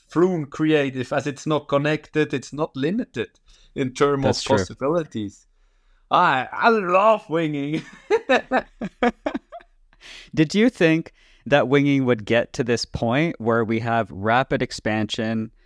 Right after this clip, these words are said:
Speaker 2: Like, I watched, like, an interview with you and Damon from two years ago, and
Speaker 1: Mm-hmm.
Speaker 2: just, like, all the moves and you, things that you guys, like, I think you were just trying to get your first backflips then.
Speaker 1: Yeah, backflip
Speaker 2: And,
Speaker 1: was
Speaker 2: and
Speaker 1: a
Speaker 2: your wife had mentioned, "Tuck your knees.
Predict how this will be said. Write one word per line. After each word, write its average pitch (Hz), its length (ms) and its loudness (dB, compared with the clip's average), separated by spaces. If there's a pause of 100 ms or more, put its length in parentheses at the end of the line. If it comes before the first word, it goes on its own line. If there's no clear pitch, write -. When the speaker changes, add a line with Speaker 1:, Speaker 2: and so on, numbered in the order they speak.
(100)
Speaker 2:
Like, 131 140 -2
I 131 80 4
watched, 131 500 2
like, 127 200 0
an 120 100 0
interview 123 320 0
with 120 160 -4
you 120 120 -2
and 113 120 0
Damon 120 340 2
from 110 160 -4
two 143 220 -4
years 127 280 2
ago, 95 320 -4 (440)
and 147 80 2
Speaker 1:
Mm-hmm. 127 160 2
Speaker 2:
just, 123 460 2
like, 117 360 0 (120)
all 143 180 2
the 143 80 0
moves 139 340 0
and 123 120 -4
you, 120 100 -2 (100)
things 131 240 0
that 127 100 -4
you 120 100 -2
guys, 117 300 0
like, 127 160 -2
I 135 40 0
think 170 220 -4
you 170 80 0
were 139 100 2
just 131 380 -2
trying 147 220 0
to 135 60 -2
get 123 260 -2
your 117 160 -2
first 117 420 -4
backflips - 760 -2
then. 95 320 -2
Speaker 1:
Yeah, 370 400 4
backflip 269 380 -2
Speaker 2:
And, 254 100 0
Speaker 1:
was 349 100 2
Speaker 2:
and 147 120 2
Speaker 1:
a 143 40 2
Speaker 2:
your 147 80 4
wife 143 340 2
had 139 160 0
mentioned, 139 440 -2
"Tuck - 340 0
your 180 100 2
knees. 170 440 0